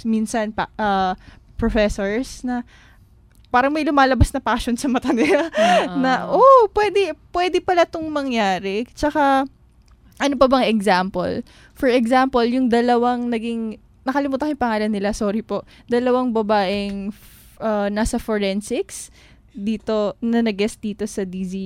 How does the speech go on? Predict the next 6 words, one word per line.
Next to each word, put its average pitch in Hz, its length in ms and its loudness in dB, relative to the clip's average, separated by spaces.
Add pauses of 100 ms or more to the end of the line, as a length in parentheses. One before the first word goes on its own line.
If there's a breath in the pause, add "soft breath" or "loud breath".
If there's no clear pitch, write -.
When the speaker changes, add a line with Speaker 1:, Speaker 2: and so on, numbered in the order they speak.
Speaker 1:
U 175 80 -12
P, 190 320 -14
na, 262 160 -4 (500 soft breath)
"Wow, 403 380 4 (240)
meron 381 400 -2
palang 403 480 -4